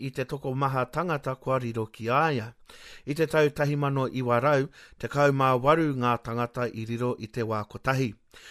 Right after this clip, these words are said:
Tekau mā ono o rātou he tamariki i waenga i te rima ki te tekau mā toru tau te pakeke.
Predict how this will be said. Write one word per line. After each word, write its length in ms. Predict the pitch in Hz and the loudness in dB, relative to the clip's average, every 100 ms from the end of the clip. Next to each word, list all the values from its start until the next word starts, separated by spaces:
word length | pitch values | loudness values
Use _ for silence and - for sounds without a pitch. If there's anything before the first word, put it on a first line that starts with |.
| - - | -20 -8
Tekau 280 | - 143 | 4 4
mā 240 | 135 139 135 135 | 6 6 4 2
ono 240 | 151 160 | 2 2
o 220 | 113 127 | 2 2
rātou 400 | 117 117 - 131 | 0 -2 0 -2
he 240 | 113 113 - | -2 -6 -4
tamariki 600 | 135 156 143 123 - 139 | -2 0 0 -2 -8 -10
i 80 | 117 | -4
waenga 400 | 113 123 123 123 | 0 0 0 -4
i 160 | 120 117 | -4 -6
te 220 | 123 104 | -6 -4
rima 340 | 120 147 135 - | -4 0 -2 -2
ki 160 | - 110 | -12 -16
te 80 | |
tekau 320 | - - 123 117 | -14 -4 -2 0
mā 220 | 113 113 | -4 -6
toru 300 | - 180 131 | -2 -2 -2
tau 340 | - 113 110 | -2 -2 -2
te 160 | - 120 | -6 -6
pakeke. 540 | 156 - 156 135 110 | -6 -4 -6 -6 -8